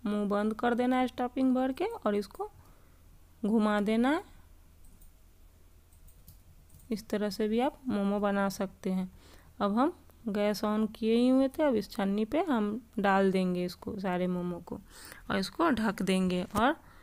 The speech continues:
पाँच सात मिनट के लिए छोड़ देंगे धीमी आंच पर।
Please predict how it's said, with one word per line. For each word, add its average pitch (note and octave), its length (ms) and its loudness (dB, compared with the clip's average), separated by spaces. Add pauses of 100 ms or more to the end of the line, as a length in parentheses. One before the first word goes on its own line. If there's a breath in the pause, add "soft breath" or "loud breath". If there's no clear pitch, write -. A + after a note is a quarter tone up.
(340 loud breath)
पाँच G3 220 4
सात G3+ 260 0
मिनट G#3 240 -2
के - 140 -4
लिए C4 220 0
छोड़ G#3 320 0
देंगे G#3 320 0
धीमी G#3 360 2
आंच F#3 220 -2
पर। F#3 300 -4